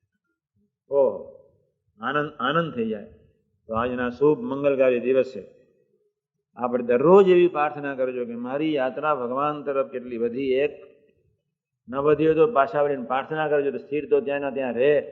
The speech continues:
પણ આપણે આપણી યાત્રા વધારવી જ છે, આપણે નપાસ થવું જ નથી. સંસાર છે,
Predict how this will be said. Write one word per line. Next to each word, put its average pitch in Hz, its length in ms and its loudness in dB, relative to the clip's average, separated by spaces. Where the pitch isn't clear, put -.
પણ 120 120 -14
આપણે 135 320 4
આપણી 127 340 -2
યાત્રા 139 320 4
વધારવી 135 500 0
જ 160 60 -2
છે, 156 180 -6
આપણે 143 240 -2
નપાસ 131 400 -4
થવું 139 300 0
જ 139 120 -6
નથી. 151 320 -4
સંસાર 151 460 4
છે, 131 200 0